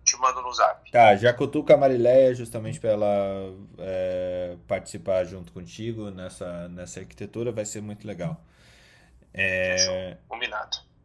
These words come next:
Speaker 2: E aí, a Tati Maeda já tá falando aqui que tem um monte de gente pra indicar e tal. É,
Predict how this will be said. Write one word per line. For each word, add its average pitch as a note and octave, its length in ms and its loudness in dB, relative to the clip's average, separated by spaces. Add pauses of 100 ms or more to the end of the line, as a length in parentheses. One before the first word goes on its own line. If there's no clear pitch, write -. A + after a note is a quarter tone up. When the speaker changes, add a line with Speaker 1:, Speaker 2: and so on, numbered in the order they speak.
(160)
Speaker 2:
E G#2+ 340 -4
aí, A2+ 720 0
a G2+ 140 -2
Tati G#2 400 -10
Maeda F#2+ 480 -10
já F#2+ 120 -10
tá F2+ 120 -12
falando F#2 380 -12
aqui F#2 220 -18
que F#2+ 100 -20
tem F#2+ 160 -12
um G2 80 -10
monte F#2+ 240 -12
de F#2 100 -14
gente F#2 240 -16
pra F2+ 120 -14
indicar A2+ 680 2
e F#2+ 100 -14
tal. B2+ 420 -4 (640)
É, G2+ 800 -4